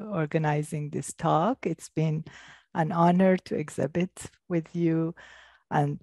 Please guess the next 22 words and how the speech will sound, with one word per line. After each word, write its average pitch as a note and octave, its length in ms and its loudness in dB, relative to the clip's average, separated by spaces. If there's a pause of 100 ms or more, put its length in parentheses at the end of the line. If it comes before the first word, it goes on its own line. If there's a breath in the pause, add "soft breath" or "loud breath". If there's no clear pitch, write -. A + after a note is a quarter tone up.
(140)
to - 120 -2
have, D3+ 480 0
uh, D3 200 4
my C#3+ 300 -2
work D3 480 0
with - 240 -6
Rosita's E3+ 800 -2
in F3 240 -6
the D3 100 -6
same D3+ 460 -4
beautiful D3+ 520 -6
space. D3+ 640 -2 (540 soft breath)
And D#3 380 0
I D3 120 0
really D#3 360 0
enjoyed D3 600 0 (160)
the D#3 100 -2
whole D3 380 -4
process C#3 800 -4 (240)
very D#3 260 2
much. B2 460 -4 (920 soft breath)
Um, E3+ 720 4